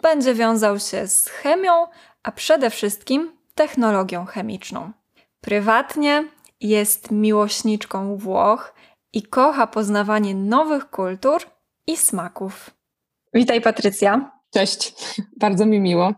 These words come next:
Speaker 1: Domyślam się, że ta miłość do kosmetyków zrodziła się już dużo wcześniej, więc to chyba nie jest przypadek. Ten wybór studiów i później droga, na której jesteś teraz.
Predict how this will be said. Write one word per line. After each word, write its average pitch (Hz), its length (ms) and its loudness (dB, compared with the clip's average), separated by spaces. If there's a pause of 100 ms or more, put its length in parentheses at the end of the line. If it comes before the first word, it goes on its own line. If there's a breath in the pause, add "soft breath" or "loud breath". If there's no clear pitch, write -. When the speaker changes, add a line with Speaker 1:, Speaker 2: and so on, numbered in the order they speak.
(480)
Speaker 1:
Domyślam 226 680 2
się, 269 300 2
że 226 520 4 (200)
ta 214 120 2
miłość 240 340 4
do 254 80 2
kosmetyków 226 540 0
zrodziła 220 480 2
się 214 180 0
już 208 540 0 (180 loud breath)
dużo 233 300 2
wcześniej, 190 840 0 (340 loud breath)
więc 240 560 0
to - 120 2
chyba 349 280 0
nie 302 160 6
jest 226 200 2
przypadek. 180 480 0
Ten 202 200 -2
wybór 220 340 2
studiów 294 960 2
i 220 100 -2
później 202 840 2
droga, 196 540 4
na 233 120 2
której 202 380 0
jesteś 202 420 -2
teraz. 202 520 2